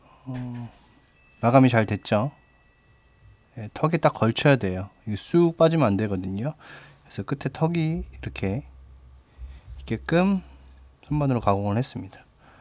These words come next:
뭐, 오리지널도 원래 그렇게 돼 있고요. 지금 여기 좀 넓적하잖아요. 어, 이제 이, 어, 마무리 작업을 하면 보다 더 오리지널 같은 느낌으로 완성을 할 수 있습니다. 이런 식으로 여기 링이 들어가잖아요. 어, 이걸 한 이유가 뭐냐면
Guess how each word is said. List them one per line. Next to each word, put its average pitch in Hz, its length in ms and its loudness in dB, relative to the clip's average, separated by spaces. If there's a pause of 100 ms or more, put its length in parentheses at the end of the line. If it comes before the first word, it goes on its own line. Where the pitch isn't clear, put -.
(540)
뭐, 113 240 -4
오리지널도 156 460 8
원래 113 140 6
그렇게 117 240 0
돼 110 120 4
있고요. 123 340 -4 (120)
지금 113 160 -2
여기 104 140 -2
좀 123 140 2
넓적하잖아요. 113 960 0
어, 101 580 -8 (120)
이제 104 260 -10 (640)
이, 113 260 -12 (1040)
어, 110 60 -12
마무리 101 280 -2
작업을 110 380 0
하면 151 540 0
보다 117 180 0
더 127 100 4
오리지널 160 440 4
같은 139 240 2
느낌으로 107 520 -2
완성을 110 320 0
할 135 100 2
수 - 120 -6
있습니다. - 520 -10 (180)
이런 143 200 4
식으로 151 380 2 (180)
여기 131 220 6
링이 139 320 6
들어가잖아요. 104 800 0
어, 98 100 -6
이걸 120 240 2
한 196 180 2
이유가 139 260 2
뭐냐면 104 580 -2